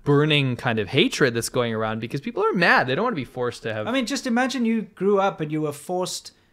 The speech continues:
Speaker 2: to only have one child, or you were forced to not have any
Speaker 1: Yeah.
Speaker 2: brothers and sisters, and
Speaker 1: Or,
Speaker 2: now
Speaker 1: and they
Speaker 2: they're
Speaker 1: killed your baby, by
Speaker 2: Yeah,
Speaker 1: the way.
Speaker 2: and, and
Speaker 1: Yeah.
Speaker 2: now they're trying to force you to have more children. It, it's gotta be the biggest slap in the face ever.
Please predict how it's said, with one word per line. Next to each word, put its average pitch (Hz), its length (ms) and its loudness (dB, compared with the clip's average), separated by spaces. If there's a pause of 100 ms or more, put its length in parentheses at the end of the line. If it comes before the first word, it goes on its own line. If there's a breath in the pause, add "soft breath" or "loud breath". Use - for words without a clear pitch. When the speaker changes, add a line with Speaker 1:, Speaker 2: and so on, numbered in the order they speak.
(180)
Speaker 2:
to 147 100 -4
only 151 240 -2
have 143 180 -6
one 143 240 -10
child, 139 460 -8 (280 soft breath)
or 147 120 -2
you 160 120 4
were 156 100 4
forced 190 480 -4
to 160 80 -6
not 170 180 -4
have 170 180 -2
any 156 120 -4
Speaker 1:
Yeah. 139 60 -10
Speaker 2:
brothers 147 320 0
and 147 100 -8
sisters, 156 380 -8
and 147 100 -6
Speaker 1:
Or, 156 80 8
Speaker 2:
now 190 60 6
Speaker 1:
and 175 100 6
they 160 80 8
Speaker 2:
they're 156 80 2
Speaker 1:
killed 202 200 6
your 135 100 0
baby, 127 340 2
by 190 60 4
Speaker 2:
Yeah, 196 200 6
Speaker 1:
the - 60 -4
way. 190 60 -2
Speaker 2:
and, 202 160 -2
and 208 140 -2
Speaker 1:
Yeah. 208 100 4
Speaker 2:
now 226 140 6
they're 196 180 2
trying 196 280 0
to 180 100 -4
force 190 440 -2
you 170 80 0
to 156 100 0
have 151 360 0
more 143 360 -2 (200)
children. 135 440 -4
It, 123 160 -14
it's - 360 -8
gotta 160 180 -2
be 156 100 -2
the 147 80 -2
biggest 202 400 -2
slap 170 260 -2
in 165 80 -4
the 143 80 -6
face 135 360 -6
ever. 117 300 -12